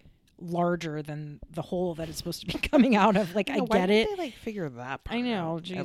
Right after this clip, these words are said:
Speaker 2: Evolution.
Speaker 1: Like, so I get it. Like, in, you know, uh, cerebrally, I understand that, but, like, actually, like, talking to people who are like, "Oh yeah, then I had to sit on this, like, giant pad because I was, like, still bleeding," or, you know, and then it's like, "Oh shit, like, this <laughs> is, like, a thing."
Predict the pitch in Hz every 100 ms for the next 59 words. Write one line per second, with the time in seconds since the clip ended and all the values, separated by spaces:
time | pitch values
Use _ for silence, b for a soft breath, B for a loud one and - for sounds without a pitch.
0 | 147 147 143 - 156 - - 277 226 277
1 | 240 202 - 185 190 247 294 - 202 -
2 | 185 180 175 170 - 196 156 151 - -
3 | - - - 196 196 208 214 220 220 220
4 | - 180 196 190 - - 165 170 185 190
5 | 202 185 180 - B B B _ _ _
6 | - 196 - 226 208 180 - 170 175 208
7 | 196 208 190 196 190 180 180 233 233 214
8 | 202 190 190 175 175 180 180 - 196 180
9 | 175 170 - 165 156 175 175 175 - -
10 | - 196 175 151 160 170 170 165 165 170
11 | - 202 165 185 196 208 180 175 175 180
12 | 196 214 208 190 202 202 196 202 - -
13 | 277 196 - 269 - 175 - 214 320 -
14 | 269 302 302 294 - 254 269 233